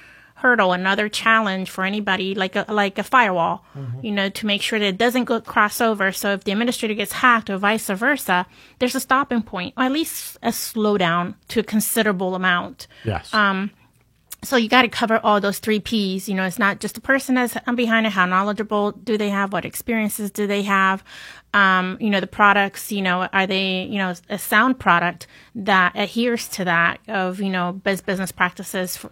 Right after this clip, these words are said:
Speaker 1: in the best interest for you? And then, you know, there's those making sure that the product has those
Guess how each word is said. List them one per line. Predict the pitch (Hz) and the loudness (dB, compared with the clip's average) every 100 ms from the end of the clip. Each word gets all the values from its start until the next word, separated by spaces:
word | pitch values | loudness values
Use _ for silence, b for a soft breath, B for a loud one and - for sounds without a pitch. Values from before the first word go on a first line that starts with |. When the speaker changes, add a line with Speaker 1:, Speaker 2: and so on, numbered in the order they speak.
| - | -8
Speaker 1:
in | 196 185 185 | -4 -2 -4
the | 214 196 | -6 -6
best | 180 180 | -6 -6
interest | 185 180 202 | -8 -10 -10
for | - 208 | -10 -6
you? | 330 202 - B B B - | -2 -4 -6 B B B -4
And | 240 | 0
then, | 226 226 | 0 0
you | 247 | 0
know, | 226 214 | 0 2
there's | 202 196 196 - | 0 -2 -2 -2
those | 190 185 190 - | -2 -2 -6 -6
making | 208 - 196 | -6 -4 -6
sure | - 196 | -6 -4
that | 190 | -6
the | - | -8
product | - 220 208 190 - | 2 2 2 -4 -4
has | - 240 254 | 2 2 2
those | - 202 196 | 0 0 0